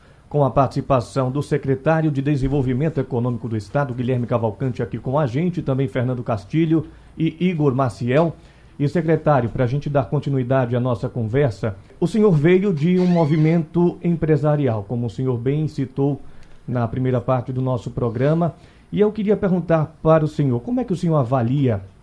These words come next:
o relacionamento da gestão anterior com esse segmento tão importante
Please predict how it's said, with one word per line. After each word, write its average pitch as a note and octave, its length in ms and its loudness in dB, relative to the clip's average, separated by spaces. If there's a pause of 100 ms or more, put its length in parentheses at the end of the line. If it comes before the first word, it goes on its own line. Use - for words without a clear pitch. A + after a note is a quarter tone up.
(120)
o F#3+ 40 2
relacionamento F3+ 1000 2 (400)
da D3 160 4
gestão F#3 680 0
anterior D#3+ 600 2
com E3 180 0
esse D#3+ 180 2
segmento D#3 600 0
tão G#3 320 0
importante D#3 800 0